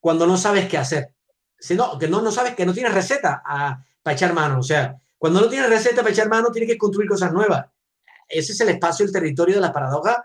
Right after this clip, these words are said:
y de los dilemas, ¿no? Entonces, el, el, el crear tensión es crear paradojas,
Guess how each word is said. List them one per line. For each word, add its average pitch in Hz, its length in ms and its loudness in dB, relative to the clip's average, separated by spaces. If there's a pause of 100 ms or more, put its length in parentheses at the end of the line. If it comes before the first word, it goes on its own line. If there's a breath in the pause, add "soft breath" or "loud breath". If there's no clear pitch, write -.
(220)
y 156 100 -2
de 156 80 2
los 143 120 0
dilemas, 185 380 0 (760)
¿no? 196 300 0 (240 loud breath)
Entonces, 185 380 2
el, 160 260 0
el, 160 300 -2
el 165 120 0
crear 180 240 0
tensión 254 600 -2 (340)
es 175 160 0
crear 208 260 2
paradojas, 156 640 -2